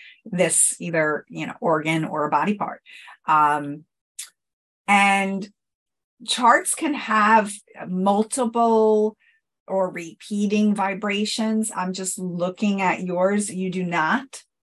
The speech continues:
So you have a lot of different energies that your soul is gonna work with in this lifetime. So it can create, for some people, it could get a little overwhelming or even a little confusing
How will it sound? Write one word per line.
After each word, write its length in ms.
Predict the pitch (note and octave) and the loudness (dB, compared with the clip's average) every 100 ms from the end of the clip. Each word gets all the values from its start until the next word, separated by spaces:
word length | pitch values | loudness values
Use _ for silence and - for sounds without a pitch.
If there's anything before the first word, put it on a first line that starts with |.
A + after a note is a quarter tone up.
| _ _ _ - | _ _ _ -10
So 200 | - A3 | -2 0
you 360 | G#3 A3 E4 | 2 2 4
have 220 | A4 D4+ G3+ | 4 2 2
a 120 | F#3 | 0
lot 460 | F3+ F#3 F#3+ A#3+ | 0 0 2 2
of 180 | C4 A#3 | 2 -2
different 420 | A3+ A3+ A3+ G#3+ | -2 -4 -4 -4
energies 720 | G#3+ A3 A#3 A3+ A3+ F#3 F#3 | -2 -2 -2 -4 -6 -8 -6
that 240 | F#3 E3+ F#3+ | -4 -4 -4
your 180 | F3+ F#3 | -4 -2
soul 600 | F#3 - G#3 G#3 F#3+ G3+ - _ _ _ | -2 2 4 6 4 0 -14 _ _ _
is 240 | F#3 F#3 | -4 -4
gonna 220 | - F#3+ F3+ | -2 -2 -2
work 340 | E3+ E3+ - | -4 -6 -6
with 280 | D#3+ C#3+ - | -6 -6 -6
in 140 | E3 D#3+ | -6 -4
this 240 | D#3+ - | -4 0
lifetime. 520 | F3 E3 D#3+ D#3+ C#3+ | 2 0 -2 -6 -4
So 240 | - E3+ D#3 | -4 -2 -2
it 120 | D#3 | -4
can 240 | - G3 | -4 -4
create, 680 | G3+ B3+ A3 A3 A#3+ C4 C4+ _ - _ | 0 4 4 6 4 2 -6 _ -20 _
for 120 | A#3+ | -4
some 380 | B3 - F4+ B4 | -2 2 2 2
people, 440 | A4+ F#4 G4 - C4+ | -2 -4 -2 0 2
it 180 | C#4 C#4 | 2 0
could 220 | C4 B3 | -4 0
get 160 | A#3+ | 0
a 40 | A#3+ | 2
little 420 | A#3 A#3+ A#3 A3 | 2 2 2 2
overwhelming 920 | A3+ A3 G3+ F#3+ G3 A#3 A#3+ F#3 F3 | 0 0 -2 2 2 2 0 -4 -6
or 180 | F3 F3 | -8 -8
even 360 | G3+ G#3+ A3+ G#3+ | -4 -2 0 0
a 80 | F#3+ | 0
little 360 | F#3+ G3 F#3+ | -2 0 -2
confusing 1080 | F#3+ F#3+ F3+ - G#3 B3+ C#4+ B3 F#3+ F3+ F3+ | -4 -8 -8 -2 2 2 0 -2 -2 -4 -10